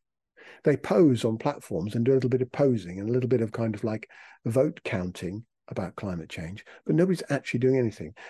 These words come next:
And the current level of, you know, the current governance in the U K, what they're doing is locking up people for the Stop Oil protests.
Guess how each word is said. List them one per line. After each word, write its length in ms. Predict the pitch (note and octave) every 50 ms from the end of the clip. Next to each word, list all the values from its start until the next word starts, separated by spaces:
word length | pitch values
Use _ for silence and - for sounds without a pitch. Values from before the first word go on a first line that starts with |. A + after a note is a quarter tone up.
| - -
And 160 | - D3 C#3 B2+
the 60 | -
current 380 | - - F#3+ A3 G3 - C#3
level 240 | B2+ A#2 G#2+ A2+ G#2+
of, 100 | A2 -
you 80 | E3+ B2+
know, 80 | A#2+
the 80 | A2+ A#2
current 280 | - D3 E3+ E3+ C#3+ -
governance 500 | - F#2+ F#2+ F#2+ F2+ F2+ A2 - - A2+
in 40 |
the 100 | G#2 G#2+
U 100 | A2+ A#2
K, 240 | A2 - A#2+ A#2 G2+
what 180 | G2 G2+ - C#3+
they're 100 | B2+ A2+
doing 300 | A#2+ A2+ A2 A2 A2 A#2 -
is 420 | C#3 A2+ G#2+ G#2+ G#2+ A2 - - - - - - _ _
locking 400 | C#3+ D3+ C#3 - - C3+ B2+ B2
up 180 | A2 - - -
people 480 | - A2 F#2 - - - - - - _ _ _ _ _ _ -
for 200 | - - G#2+ G2+
the 60 | G#2
Stop 320 | - - - A2 G#2 -
Oil 220 | B2 B2 A#2 A2+ G2+
protests. 720 | - - F#2 F#2 F#2+ - - D2 - - - - -